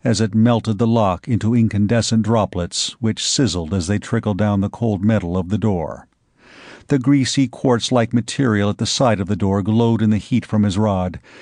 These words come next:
but no visible effect upon it could be seen. What was that material? He knew, yes, he knew,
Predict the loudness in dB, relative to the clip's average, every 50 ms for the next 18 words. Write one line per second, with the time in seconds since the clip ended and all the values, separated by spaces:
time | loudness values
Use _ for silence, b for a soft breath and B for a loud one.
0 | B B B -2 0 2 2 2 4 2 2 0 2 0 0 2 0 0 0 0
1 | 0 -2 0 -2 -2 -2 0 -2 -6 -4 -2 0 0 0 0 -2 -4 -4 -4 -2
2 | 0 0 -2 0 0 2 2 2 0 -2 -6 -12 -14 _ -20 _ _ _ _ B
3 | B B B B B B _ 0 0 0 0 -2 -2 0 2 2 2 0 0 0
4 | -2 0 0 0 -2 -2 -2 0 0 2 2 0 -2 -6 -10 -14 -18 -20 _ _
5 | _ _ _ _ B B B B B B -4 0 2 4 4 4 4 4 4 4
6 | 4 2 2 2 0 0 -4 -6 -4 -2 0 0 2 2 2 0 0 -4 -6 -4
7 | 0 2 2 4 4 4 2 2 0 -4 -8 -10